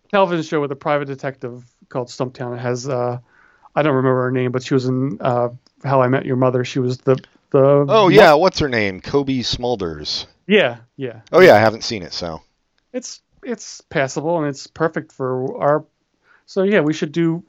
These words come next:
Speaker 1: actually, that's not Columbo. I would do that versus Rockford Files. So that's,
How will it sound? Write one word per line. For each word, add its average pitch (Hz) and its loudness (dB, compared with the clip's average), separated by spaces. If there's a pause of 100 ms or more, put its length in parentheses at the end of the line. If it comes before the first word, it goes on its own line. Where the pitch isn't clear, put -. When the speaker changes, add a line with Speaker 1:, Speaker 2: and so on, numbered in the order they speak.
(140)
Speaker 1:
actually, 190 0
that's 151 -2
not 156 0
Columbo. 143 0
I 131 2
would 135 0 (200)
do 143 -2
that 131 0
versus 127 -6
Rockford 131 -6
Files. 120 -4
So 156 2
that's, 170 0